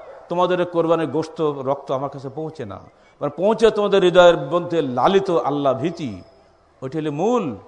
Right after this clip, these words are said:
যে আল্লাহ ভীতি যদি না থাকে, তোমার সব কিছু জীবনটাই ব্যর্থ। এই কথাটা বলা হচ্ছে কত, সাড়ে চার হাজার বছর আগের এই, এই বক্তব্য, এটা যেটা কোরআনে এসেছে আমাদের সামনে। ইব্রাহিম সেদিন সেই বক্তব্য দিয়েছিলেন, তার কথা কেউ শোনে নাই।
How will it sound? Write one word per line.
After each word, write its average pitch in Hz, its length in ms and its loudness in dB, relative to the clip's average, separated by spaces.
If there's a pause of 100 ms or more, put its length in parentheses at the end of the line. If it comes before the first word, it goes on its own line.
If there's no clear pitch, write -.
(1300)
যে 156 160 -8
আল্লাহ 190 300 8
ভীতি 233 220 4
যদি 233 200 -2
না 202 180 4
থাকে, 233 340 2
তোমার 208 220 0 (320)
সব 214 100 0 (140)
কিছু 220 260 -4
জীবনটাই 220 540 2
ব্যর্থ। 175 280 2 (400)
এই 202 160 6
কথাটা 214 280 6
বলা 214 220 8
হচ্ছে 220 220 4 (120)
কত, 208 260 2
সাড়ে 185 280 2
চার 196 200 6
হাজার 202 220 8
বছর 190 280 2
আগের 175 240 6
এই, 175 160 2 (560)
এই 156 60 -2
বক্তব্য, 165 420 2
এটা 110 300 -4
যেটা 151 140 -4
কোরআনে 156 320 -2
এসেছে 147 160 -6
আমাদের 123 200 -6 (100)
সামনে। 101 260 -12 (720)
ইব্রাহিম 160 340 2
সেদিন 180 300 -2
সেই 190 140 -4
বক্তব্য 185 320 0
দিয়েছিলেন, 196 340 -2
তার 190 120 0
কথা 190 220 -2
কেউ 185 100 -6
শোনে 208 220 -4
নাই। 202 280 0